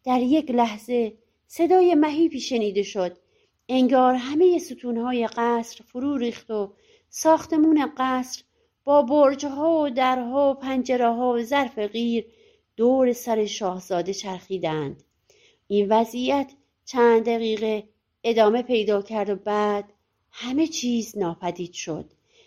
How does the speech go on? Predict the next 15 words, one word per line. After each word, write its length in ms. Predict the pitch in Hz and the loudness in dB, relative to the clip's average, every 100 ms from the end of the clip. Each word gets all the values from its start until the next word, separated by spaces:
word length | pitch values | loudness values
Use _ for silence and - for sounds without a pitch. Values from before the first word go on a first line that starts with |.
| _ | _
و 40 | 202 | 4
ایوانیچ 760 | 208 202 208 208 226 226 - _ _ - | 4 6 4 4 0 -4 -14 _ _ -10
متوجه 540 | 247 262 254 247 247 | -6 -2 2 2 0
شد 280 | 247 254 226 | -4 -2 -2
در 140 | 233 240 | 0 -2
سرزمینی 840 | 240 269 269 262 277 311 294 247 | -2 -4 -2 -2 2 2 2 0
دور 280 | 226 247 240 | -4 -4 -2
افتاده 560 | 226 233 254 226 247 | -2 -4 -2 0 0
و 80 | 269 | -2
پوشیده 600 | 254 233 202 - 202 226 | -4 -10 -10 -10 -2 0
از 120 | 220 | 0
سنگ 380 | 220 - 330 294 | -4 -4 0 0
و 60 | 240 | 0
صخره 420 | - 180 - 180 | -4 -6 -6 -8
ایستاده. 600 | 147 - 147 - 139 | -8 -10 -12 -12 -14